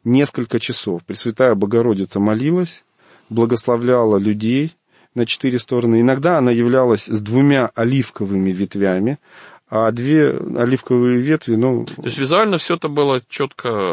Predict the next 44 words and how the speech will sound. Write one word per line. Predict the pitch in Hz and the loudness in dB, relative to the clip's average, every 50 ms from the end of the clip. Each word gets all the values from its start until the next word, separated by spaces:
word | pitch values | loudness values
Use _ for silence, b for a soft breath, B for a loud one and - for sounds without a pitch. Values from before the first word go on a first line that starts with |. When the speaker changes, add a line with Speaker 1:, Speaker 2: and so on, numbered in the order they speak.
| 76 - | -2 -4
Speaker 2:
различимо? | 101 113 110 | -6 -6 -6
Speaker 1:
Четко, | 113 - 139 156 143 - 143 156 | -2 0 2 2 2 2 0 0
ясно, | 135 120 120 139 165 160 - - 151 143 135 127 120 | 2 2 2 0 0 0 2 2 4 4 4 2 2
там | - 135 135 135 135 | 2 2 2 4 4
никаких | 135 135 131 139 127 - 151 | 4 2 2 -2 -4 -6 -6
сомнений | - - 147 147 151 156 147 139 | -2 0 2 2 4 4 4 4
не | 131 123 117 104 | 4 4 2 2
было. | 95 101 110 127 | 0 0 -2 -2
Ну, | 127 | -2
то | - - | -2 -2
есть | 175 165 - - | -4 -4 -4 -4
видели, | 135 147 139 127 117 117 | -4 -4 -2 -2 -2 0
как | 104 - 135 139 - | 0 0 0 0 0
Speaker 2:
Не | 131 123 | 0 2
Speaker 1:
она | 120 117 | 2 2
Speaker 2:
просто | 113 - 107 101 113 135 | 2 2 0 0 2 2
Speaker 1:
одета. | 160 175 170 165 160 143 | 4 4 4 4 2 2
Speaker 2:
облако | 131 | 2
какое-то, | 107 95 - - 87 82 78 - 82 | 0 -4 -4 -4 -4 -4 -6 -8 -10
да? | - 101 107 104 | -8 -8 -8 -6
Speaker 1:
Нет, | - 101 123 147 170 208 254 262 - - | -4 0 2 4 4 4 4 4 2 2
нет, | 220 208 185 - | 2 2 2 4
нет, | 143 131 113 110 | 2 2 2 2
никакого | 123 139 135 135 127 - - 135 127 127 117 104 | 2 0 2 0 0 0 0 0 2 2 2 2
облака. | 92 90 95 87 - 95 92 | 0 -2 -4 -4 -4 -4 -4
Все, | - - - 160 170 180 139 | -4 -2 0 2 4 4 2
это | 131 - 175 | 2 0 -2
человек. | 165 - - 196 214 208 190 151 117 95 - _ _ _ _ _ _ | -2 2 4 4 4 4 4 2 0 0 -2 _ _ _ _ _ _
Просто | - 135 170 - - - 160 143 - _ | -2 0 0 0 0 -2 -2 -2 -2 _
он | 170 185 208 220 202 - | 2 2 2 2 0 -4
был | - 147 139 123 120 131 165 180 185 175 170 170 B B B B B B B B - | -6 -8 -6 -4 0 2 4 4 4 2 0 -2 B B B B B B B B -6
не | - - 123 135 147 151 147 143 143 143 | 0 2 4 4 6 6 4 4 2 0
плотяной, | 143 - 143 143 139 - 170 175 208 247 226 160 127 | -2 0 0 0 2 2 2 4 4 4 4 4 4
а | |
он | 131 147 156 156 | 4 2 0 0
как | - - 143 - | -2 -4 -4 -4
свет | - - - 170 175 165 - | -6 -2 0 0 2 2 0
из | 151 - | -4 -4
света | - - - 143 135 113 110 - - | -4 -6 -2 0 0 0 0 -2 -6
состоял. | - - - - - - 104 95 90 85 82 | -8 -10 -12 -10 -4 -2 -2 0 0 0 0
Ну, | 104 127 135 | 0 -2 -2
то | - - 113 | -2 -2 -4
есть | 104 - - | -4 -2 -2
вот | 107 110 107 _ _ | -4 -4 -4 _ _